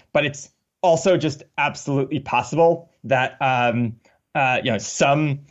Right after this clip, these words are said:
uh, virus is being expelled when that happens.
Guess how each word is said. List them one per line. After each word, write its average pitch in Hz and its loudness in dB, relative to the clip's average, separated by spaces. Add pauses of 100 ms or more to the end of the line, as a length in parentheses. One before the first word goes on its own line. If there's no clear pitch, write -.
(220)
uh, 151 2 (100)
virus 160 0 (120)
is 143 -6
being 160 0
expelled 160 0
when 170 2
that 165 4
happens. 185 0